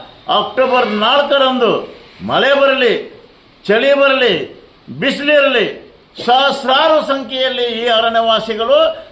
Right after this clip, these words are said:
ಸಮಗ್ರವಾಗಿ ಈ ಒಂದು, ಆ, ಅಭಿಯಾನದಲ್ಲಿ ಭಾಗವಹಿಸಬೇಕು, ಅರಣ್ಯವಾಸಿಗಳ ಮಹಾಸಂಗ್ರಾಮವನ್ನು ಯಶಸ್ವಿಯಾಗಿ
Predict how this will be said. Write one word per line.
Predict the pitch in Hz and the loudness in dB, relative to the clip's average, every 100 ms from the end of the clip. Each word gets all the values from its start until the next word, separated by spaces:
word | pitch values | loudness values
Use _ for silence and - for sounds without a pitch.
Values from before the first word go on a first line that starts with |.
| - | -4
ಸಮಗ್ರವಾಗಿ | 208 269 311 294 285 262 247 214 214 208 - - - | -2 0 0 2 0 2 -2 -2 -4 -4 -6 -14 -6
ಈ | 247 | -2
ಒಂದು, | 262 254 247 233 220 208 156 - - | -2 0 -2 0 0 0 -4 -10 -14
ಆ, | - 170 175 170 165 165 | -6 -4 -2 0 2 0
ಅಭಿಯಾನದಲ್ಲಿ | 208 285 277 262 247 | 2 2 2 0 0
ಭಾಗವಹಿಸಬೇಕು, | 220 196 254 269 262 220 226 247 240 285 311 - - - | 0 0 2 2 0 -2 -4 -6 0 2 2 -4 -8 -2
ಅರಣ್ಯವಾಸಿಗಳ | 269 277 269 254 233 233 233 | 0 0 0 0 0 0 -2
ಮಹಾಸಂಗ್ರಾಮವನ್ನು | 190 226 262 262 247 247 240 226 220 220 208 175 | 0 -2 -2 -2 -6 -2 -2 0 -4 -4 -4 -2
ಯಶಸ್ವಿಯಾಗಿ | 208 294 302 285 277 269 254 220 208 180 - | -2 0 0 -2 -4 -4 -4 -2 -2 -2 -6